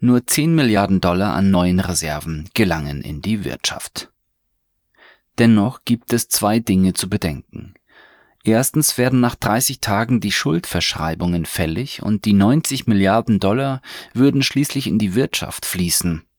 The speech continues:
Um dies zu verhindern, könnte die Federal Reserve freilich die Schuldverschreibungen erneuern.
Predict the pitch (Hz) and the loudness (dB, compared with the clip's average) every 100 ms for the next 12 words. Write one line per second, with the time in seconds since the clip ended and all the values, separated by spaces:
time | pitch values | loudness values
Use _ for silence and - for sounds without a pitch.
0 | _ _ _ - - - - 107 104 101 | _ _ _ -20 -20 -20 -2 2 4 4
1 | 147 - 110 104 98 151 147 110 107 - | 0 0 -2 0 2 2 2 2 0 2
2 | 113 113 107 107 - 135 123 95 90 95 | 2 2 0 0 0 0 2 2 2 2
3 | 85 71 76 - - - 87 80 87 - | 2 -2 -4 -6 -8 -4 -2 -2 -4 -6
4 | - 110 - 82 - 82 - 67 67 73 | -4 -2 -2 -2 -4 -4 -4 -6 -8 -6
5 | 76 71 - 110 113 90 76 - - | -6 -6 -4 2 4 4 0 -8 -14